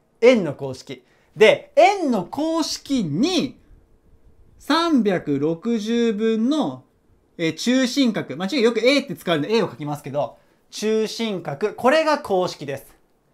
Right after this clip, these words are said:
つまり、もともとなんでここに円の公式が入ってるかっていうと、もともとが円だから。いい？円全体の公式に、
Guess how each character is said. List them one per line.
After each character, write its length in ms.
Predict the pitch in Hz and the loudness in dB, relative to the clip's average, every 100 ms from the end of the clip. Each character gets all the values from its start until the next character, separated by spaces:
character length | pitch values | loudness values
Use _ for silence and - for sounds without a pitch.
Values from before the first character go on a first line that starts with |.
| _ _ _ _ _ _ _ | _ _ _ _ _ _ _
つ 140 | 302 | -4
ま 160 | 320 214 | 0 2
り、 380 | 196 196 - - _ _ _ | 2 0 -2 -10 _ _ _
も 140 | 175 233 | -4 0
と 100 | 330 | 0
も 80 | 349 | 2
と 100 | 254 | 2
な 160 | 370 | 2
ん 60 | 339 | 2
で 80 | 214 | 0
こ 100 | 208 | 0
こ 80 | |
に 100 | 196 185 | -2 0
円 240 | 262 285 | 2 2
の 100 | 202 | 0
公 200 | 175 170 | -2 -4
式 180 | 160 170 | -2 -2
が 240 | 160 156 - _ _ _ _ _ | -2 -4 -8 _ _ _ _ _
入 200 | - 240 | 0 2
っ 20 | 240 | 2
て 100 | 202 | 0
る 80 | 156 | 0
か 120 | 143 | -4
っ 80 | - | -6
て 60 | |
い 60 | 151 | -4
う 20 | |
と、 80 | 147 | -4
も 160 | 151 196 | -4 -4
と 100 | 311 | -4
も 120 | 339 | -2
と 100 | 330 | -2
が 140 | 139 | -2
円 220 | 220 320 | -2 -2
だ 120 | 165 - | -4 -6
か 80 | |
ら。 140 | 113 - _ _ _ _ - | -16 -20 _ _ _ _ -12
い 140 | 147 | -12
い？ 80 | - | -4
円 320 | 285 349 277 147 | 0 2 2 4
全 380 | 233 302 277 | 6 6 2
体 180 | 285 277 | 0 2
の 140 | 269 247 | 0 0
公 320 | 285 311 302 | 0 0 0
式 340 | - - 285 | -4 -8 -6
に、 200 | 320 254 | -4 -4